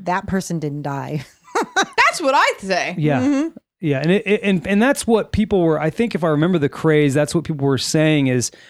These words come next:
Speaker 3: the, these clown people need to be careful because if it's a
Speaker 2: Yes.
Speaker 3: practical joke, someone might shoot, shoot you or,
Speaker 2: Yeah.
Speaker 3: or hurt you.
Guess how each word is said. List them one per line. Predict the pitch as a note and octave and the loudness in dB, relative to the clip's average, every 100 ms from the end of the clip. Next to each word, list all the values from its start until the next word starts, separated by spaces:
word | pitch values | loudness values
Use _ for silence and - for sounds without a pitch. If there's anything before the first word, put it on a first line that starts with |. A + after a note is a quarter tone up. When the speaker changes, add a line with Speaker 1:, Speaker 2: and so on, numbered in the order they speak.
| - _ - | -20 _ -12
Speaker 3:
the, | C#3+ D#3 F3+ | 0 0 2
these | F#3 A3+ | 2 2
clown | - - F#3 A3+ D4+ | -2 -6 -2 2 2
people | A#3+ E3 C#3+ | 2 0 2
need | C#3 B2+ | 2 2
to | |
be | B2 | 0
careful | A#2 C3+ A#2+ C3 | 0 0 -2 -2
because | B2 - C3 | -2 -2 0
if | C3+ | 0
it's | F#3+ D#4+ - | 0 0 0
a | |
Speaker 2:
Yes. | B3 | 0
Speaker 3:
practical | G#3 G#3+ D#3+ D3 | 2 2 2 -2
joke, | B2+ F#3 E3 | 2 2 2
someone | - A3 B3 | 0 2 2
might | F#3 E3+ - - _ - | 2 2 -2 -10 _ -8
shoot, | - G3+ G#3+ | -2 -2 -4
shoot | - - A3+ E3+ | -6 0 0 0
you | C3 A#2+ | -4 -4
or, | C3 C#3 C3 | -2 0 0
Speaker 2:
Yeah. | G#3 D#4 | -2 -4
Speaker 3:
or | D3+ C#3 | -4 -4
hurt | - G3 F#3 | 0 0 0
you. | C3+ A#2 | -2 -2